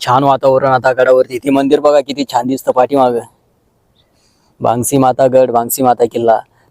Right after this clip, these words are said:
तर खूप छान वाटलं गडावरती. आता सूर्यास्ताची वेळ झालेली बघा. हे पाठीमागं बघा, भगवा ध्वज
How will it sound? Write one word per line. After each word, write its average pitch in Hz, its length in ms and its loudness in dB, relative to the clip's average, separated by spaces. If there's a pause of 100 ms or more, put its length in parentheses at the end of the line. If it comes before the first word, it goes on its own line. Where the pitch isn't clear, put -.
तर 147 140 2
खूप 151 240 -2
छान 139 160 2
वाटलं 139 260 0
गडावरती. 143 580 -2 (1040)
आता 139 960 2 (460)
सूर्यास्ताची 147 600 2
वेळ 151 160 4
झालेली 127 360 2
बघा. 131 280 2 (1400)
हे 139 80 2
पाठीमागं 156 520 2
बघा, 143 280 2 (320)
भगवा 139 320 4
ध्वज 127 220 0